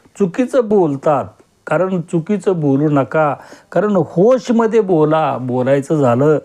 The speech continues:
होशमध्ये तुमच्या जीवनामध्ये ऐका, कारण कृष्ण नामी संकल्प धरून राहे. तुमच्या जीवनामध्ये मन, बुद्धी, चित्त, इंद्रिये सर्व त्या कृष्ण नामाचा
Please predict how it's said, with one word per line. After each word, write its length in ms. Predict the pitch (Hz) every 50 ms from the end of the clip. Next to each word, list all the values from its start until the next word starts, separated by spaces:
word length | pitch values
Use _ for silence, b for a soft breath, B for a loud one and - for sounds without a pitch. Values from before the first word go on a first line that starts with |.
| B B B B B B
होशमध्ये 800 | - - 139 143 175 214 240 233 - - 202 175 160 165 170 233
तुमच्या 400 | 233 196 214 175 170 160 156 185
जीवनामध्ये 540 | 180 170 165 160 156 160 156 156 151 147 147
ऐका, 520 | 139 135 127 120 117 110 - 151 160 165 160 165 B B B B B B B B B -
कारण 340 | - 175 196 214 214 208 202
कृष्ण 720 | 170 - - 208 233 226 - - - - 285 269 262 254
नामी 380 | 233 226 208 214 214 214 233 240
संकल्प 1000 | - - - - - 202 226 240 240 240 220 - - 240 240 247 240 220 - 226
धरून 420 | 208 180 170 156 143 151 160 165 160
राहे. 480 | 156 147 139 123 113 104 101 98 98
तुमच्या 420 | 98 98 - 135 120 117 113 151 151
जीवनामध्ये 760 | 143 139 131 127 143 151 156 156 156 156 175 185 190 190 180 B B B B B B B B -
मन, 680 | 139 123 131 143 160 190 214 220 220 220 214 208 190 190 170
बुद्धी, 540 | 156 165 165 147 143 139 160 202 208 202
चित्त, 520 | 170 - - - 240 240 - - _ - 196 185 180
इंद्रिये 840 | 175 175 170 170 170 165 165 165 170 180 196 202 202 202 185 170 - b b b b - - - -
सर्व 320 | 220 226 233 247 247 254
त्या 220 | 240 240 - 240
कृष्ण 600 | 220 - - - 196 214 202 - - _ _ - 233 233 220
नामाचा 720 | 202 185 180 185 185 180 190 208 214 214 - - 208 196 170